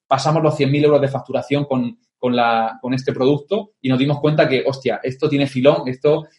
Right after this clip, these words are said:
interesa, vamos a seguir, vamos a hacerlo crecer y vamos a, a centrarnos en este nicho".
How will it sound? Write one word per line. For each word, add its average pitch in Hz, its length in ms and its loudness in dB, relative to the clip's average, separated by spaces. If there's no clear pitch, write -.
interesa, 143 720 2
vamos 143 280 0
a 147 60 -2
seguir, 143 260 0
vamos 139 200 2
a 139 40 -4
hacerlo 135 280 0
crecer 156 300 -2
y 147 60 2
vamos 131 240 -2
a, 120 200 -2
a 117 120 -12
centrarnos 131 500 0
en 127 80 0
este 123 200 -4
nicho". 120 340 -8